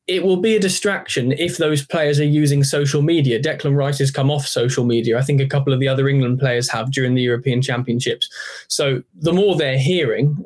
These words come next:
um, the more, the more of a distraction it would be. But, um, you know,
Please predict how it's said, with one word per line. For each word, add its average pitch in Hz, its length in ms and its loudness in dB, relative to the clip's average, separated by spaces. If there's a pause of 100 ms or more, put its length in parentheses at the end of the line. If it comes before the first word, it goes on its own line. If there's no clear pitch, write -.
um, 139 300 -2
the 165 100 0
more, 160 360 0
the 156 80 0
more 156 200 0
of 139 80 0
a 139 40 0
distraction 147 440 -2
it 139 100 -2
would 170 200 0
be. 104 160 -2
But, 139 240 -2 (560)
um, 139 340 0
you 185 120 0
know, 151 180 -2